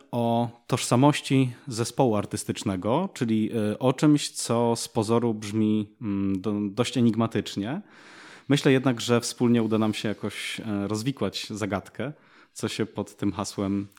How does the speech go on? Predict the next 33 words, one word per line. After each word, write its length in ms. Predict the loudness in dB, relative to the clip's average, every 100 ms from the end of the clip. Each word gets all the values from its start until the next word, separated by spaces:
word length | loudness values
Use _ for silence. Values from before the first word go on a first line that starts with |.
| -6
kryje. 400 | 0 0 0 -8 -12 -20 -20 -20 -20 -10
Aby 140 | -4
to 80 | 2
jednak 220 | 2 2
zrobić, 480 | 4 4 4 0 -4
e, 20 | -4 -2 0 -2 -2
na 120 | 0
moment 300 | 2 2 0
odłożę 320 | 0 2 2
na 120 | 0
bok 340 | -2 -6 -10 -14
pojęcie 420 | -6 -4 -4 -6
tożsamości, 840 | -8 -2 2 2 0 -4 -8 -8 -8 -6
do 60 |
niego 180 | -4 -4
za 100 | -4
moment 260 | -2 -2 -4
wrócimy, 520 | -8 -6 -4 -4 -6 -12 _
a 180 | -4 -2
zaczniemy 400 | -2 0 0 0
od 120 | 2
innego 300 | 2 2 0
słowa, 440 | -4 -6 -4 -8 -8
czyli 460 | -8 -6 -4 -4 -6
słowa 460 | -8 -6 -4 -6 -8
brand, 680 | -4 -4 -4 -6 -8 -12 _ _ -20 -20 -20 _ _
czy 160 | -4 -2
raczej 220 | -2 -6
po 100 | -2
polsku 380 | 0 -2 -2 0
marka. 480 | 2 0 -6 -16 -16 _ -20 -20 -20 -20 _ _
W 200 | -16 -10
biznesie 800 | -4 -2 2 2 0 -2 -4 -6